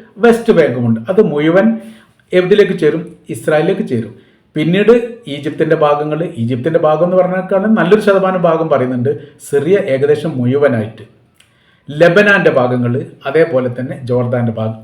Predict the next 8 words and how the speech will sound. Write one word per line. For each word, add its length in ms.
അതും 460
കഴിഞ്ഞിട്ട് 720
സൗദി 340
അറേബ്യയുടെ 420
ചില 240
പ്രദേശങ്ങളും 800
കൂടി 180
ചേർത്ത് 500